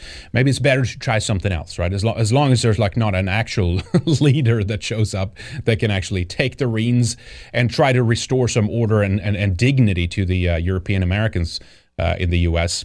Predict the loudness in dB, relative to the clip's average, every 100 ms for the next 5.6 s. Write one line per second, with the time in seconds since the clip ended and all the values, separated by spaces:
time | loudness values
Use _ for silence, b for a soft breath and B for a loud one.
0 | -10 -6 -4 -2 -4 -4 -6 -6 -4 -4
1 | -2 -6 -6 -10 -4 -2 -2 -2 0 0
2 | 0 -4 -6 -4 -2 -2 -2 -2 -4 -4
3 | -6 -8 B -6 0 2 4 2 2 2
4 | 0 2 0 0 -4 -6 -4 -4 -4 -2
5 | 0 0 0 0 0